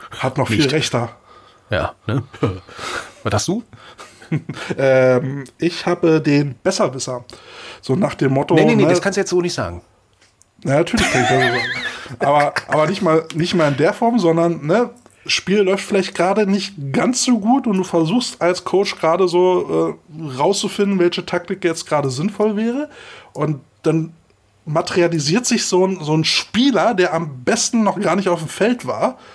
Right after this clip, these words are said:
Speaker 1: und sagt dann, „Coach, ich hätte da eine Idee.“
Speaker 2: Ich hab auf der Xbox das ausprobiert.
Speaker 1: Und, und das ist dann, das ist dann der Moment,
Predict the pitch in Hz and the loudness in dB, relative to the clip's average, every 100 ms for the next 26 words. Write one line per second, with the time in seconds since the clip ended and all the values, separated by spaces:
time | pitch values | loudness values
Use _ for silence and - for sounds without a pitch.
0 | - - 139 135 147 - 180 170 175 175 | -20 -8 -4 0 -2 0 2 2 2 -6
1 | - _ _ - _ - - 175 - 127 | -16 _ _ -20 _ -8 0 0 0 -6
2 | 147 131 143 139 139 127 120 113 - _ | -6 -2 -2 -2 -6 -8 -10 -10 -20 _
3 | _ _ _ _ _ _ _ _ - 123 | _ _ _ _ _ _ _ _ -18 -12
4 | - - 107 110 - 85 - - 104 95 | -6 -4 -4 -4 -4 -2 -4 -4 -2 -2
5 | 78 - 90 - - - - - 123 139 | -4 -6 -8 -14 -18 -14 -6 -4 0 0
6 | 135 156 156 196 - 208 214 - 156 151 | 0 -2 0 0 2 0 0 -6 -4 0
7 | 185 180 180 147 156 160 151 156 240 - | 2 2 0 0 0 2 2 2 2 -2